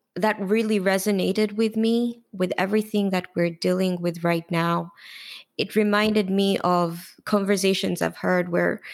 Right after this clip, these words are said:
some folks have said, "Well, when things return to normal, s-, this and this and this." And then others have said, "Well, this is our new normal."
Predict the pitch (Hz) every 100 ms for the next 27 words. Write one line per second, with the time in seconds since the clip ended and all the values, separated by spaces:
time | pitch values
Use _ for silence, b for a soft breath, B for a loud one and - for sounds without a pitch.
0 | B - 202 196 190 185 - 185 - 185
1 | 175 180 _ _ _ - 262 285 277 262
2 | 254 240 302 311 277 233 226 - 220 254
3 | 294 - 196 170 165 160 160 170 208 _
4 | _ B B B _ _ - - - -
5 | 190 185 175 175 175 170 170 170 175 175
6 | 175 - 185 185 180 180 165 175 175 196
7 | 190 208 208 196 - 185 180 175 165 160
8 | 160 170 185 180 165 151 147 151 - 190